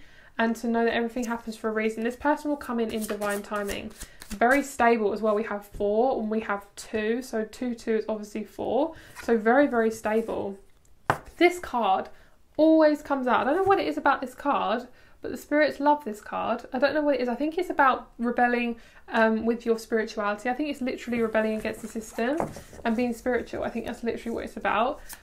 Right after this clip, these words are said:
So for you guys, this person could be very, very spiritual. They could be a lot like you, I feel. Um, very determined, uh, very concentrated. So they have very concentrated energy. I think if you, you'll know who they are when you see them.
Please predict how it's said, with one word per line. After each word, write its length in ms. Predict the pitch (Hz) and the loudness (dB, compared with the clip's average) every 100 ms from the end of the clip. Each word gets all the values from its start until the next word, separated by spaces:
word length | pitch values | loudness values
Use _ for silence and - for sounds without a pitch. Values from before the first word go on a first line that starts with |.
| - - | -16 -2
So 120 | 247 | -2
for 140 | 247 | 4
you 80 | 285 | 4
guys, 240 | 285 311 302 | 6 6 4
this 100 | 277 | 2
person 400 | 247 247 - 233 | 6 6 6 -4
could 140 | 233 | -2
be 100 | 233 | -2
very, 260 | 226 226 226 | 2 2 4
very 260 | 220 214 | 0 -2
spiritual. 760 | - - 202 202 - 233 262 254 | -4 -4 -4 -4 -2 0 0 0
They 140 | 220 | -2
could 200 | - 226 | -2 -4
be 100 | 226 | -2
a 60 | 220 | 2
lot 220 | 214 220 | 2 2
like 320 | 208 208 - | -6 -6 -6
you, 120 | 214 | -2
I 100 | 214 | 0
feel. 480 | 220 - 247 262 269 - - - - - | -2 -2 0 0 0 -4 -14 -12 -8 4
Um, 240 | 226 220 | 6 6
very 340 | 220 233 262 254 | 4 4 4 0
determined, 840 | 233 - 226 214 220 277 349 339 - - - - - - | -8 -6 -2 0 0 0 -2 -4 -10 -20 -20 -20 -12 -4
uh, 60 | |
very 220 | 226 247 | 0 0
concentrated. 920 | 254 240 233 226 220 208 208 - 220 - | 0 -4 -4 -4 -4 -4 -4 -6 -10 -2
So 200 | 220 220 | 0 2
they 80 | |
have 220 | 226 240 220 | 2 -2 0
very 180 | 254 | -2
concentrated 640 | 269 254 - 247 - - - | -2 -6 -6 -6 -4 -4 -2
energy. 480 | 226 220 226 226 220 | -2 -2 0 -2 -2
I 60 | |
think 280 | - 233 - - - - - | -4 -6 -6 -10 -12 -14 -8
if 140 | 233 | -6
you, 160 | 254 - 226 | -4 -4 -2
you'll 200 | 233 269 | 0 2
know 200 | 262 254 | 4 2
who 160 | 226 233 | 2 2
they 140 | 214 | 4
are 160 | 214 214 | 4 2
when 120 | 220 | 0
you 120 | 214 | -2
see 260 | - 226 226 | -4 -2 0
them. 320 | 240 269 | 0 -2